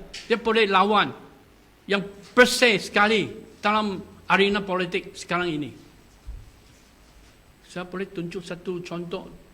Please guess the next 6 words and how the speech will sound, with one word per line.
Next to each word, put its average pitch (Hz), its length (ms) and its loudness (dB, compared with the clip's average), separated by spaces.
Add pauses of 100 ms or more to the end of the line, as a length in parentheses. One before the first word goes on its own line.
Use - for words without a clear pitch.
negeri 190 320 -8 (320)
Kelantan 185 560 -8 (560)
di 160 160 -6
bawah 180 240 -4
pimpinan 190 560 -4 (400)
Allahyarham 185 640 -8